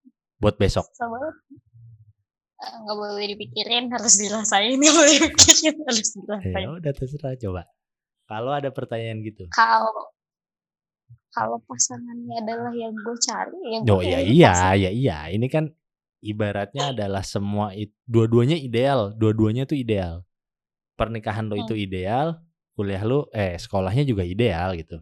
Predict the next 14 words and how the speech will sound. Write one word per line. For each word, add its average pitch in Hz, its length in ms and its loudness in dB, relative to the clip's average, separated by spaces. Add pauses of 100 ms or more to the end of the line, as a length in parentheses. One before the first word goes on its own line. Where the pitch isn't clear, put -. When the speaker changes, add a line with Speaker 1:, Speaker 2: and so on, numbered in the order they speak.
(220)
Speaker 1:
Mana 120 260 0
yang 113 100 -2
akan 98 120 -4
lo 95 100 -2
pilih 92 220 -4
duluan? 90 240 -4
Speaker 2:
Sial. 98 180 -8 (640)
Sial, - 300 -14
kalau 220 180 -10
dapetnya 190 320 -6
Harvard, 202 500 -2 (280)
gimana? 262 480 -2 (320)
Speaker 1:
Iya. 110 440 -10
Speaker 2:
<laughs> - 440 4